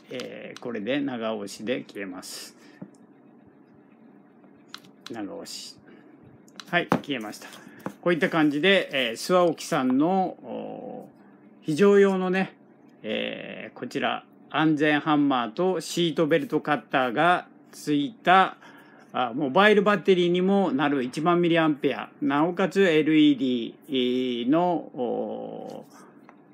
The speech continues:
ライトですね。えー、懐中電灯にもなる高照度二百八十ルーメンの、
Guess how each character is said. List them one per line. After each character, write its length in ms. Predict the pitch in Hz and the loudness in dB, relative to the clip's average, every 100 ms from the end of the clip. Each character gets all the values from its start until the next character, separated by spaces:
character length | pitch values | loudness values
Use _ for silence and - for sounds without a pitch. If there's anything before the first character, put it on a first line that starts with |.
| - - - - | -20 -20 -20 -4
ラ 160 | 165 160 | 2 2
イ 100 | 156 | 2
ト 220 | 151 127 | -2 -2
で 120 | 135 | -6
す 140 | 131 147 | -4 0
ね。 360 | 151 127 - - | 0 -2 -18 -14
え 200 | - 123 | -8 -6
ー、 20 | 117 | -4
懐 220 | 165 165 | -2 -2
中 140 | 160 | 0
電 180 | 156 151 | 2 2
灯 120 | 143 | 2
に 100 | 156 | 0
も 140 | 165 180 | 2 2
な 160 | 185 | 2
る 220 | 196 180 - | 2 0 0
高 240 | - 170 | 0 0
照 200 | 220 170 | 2 0
度 220 | 139 113 - | 0 -4 -2
二 140 | 139 | 2
百 400 | 151 151 170 165 | 2 0 -2 -2
八 320 | 127 151 165 | -2 -4 -2
十 220 | 156 160 156 | 0 0 0
ル 200 | 165 196 | 2 2
ー 40 | |
メ 120 | 202 | 4
ン 140 | 185 180 | 2 2
の、 340 | 202 208 - | 2 0 -2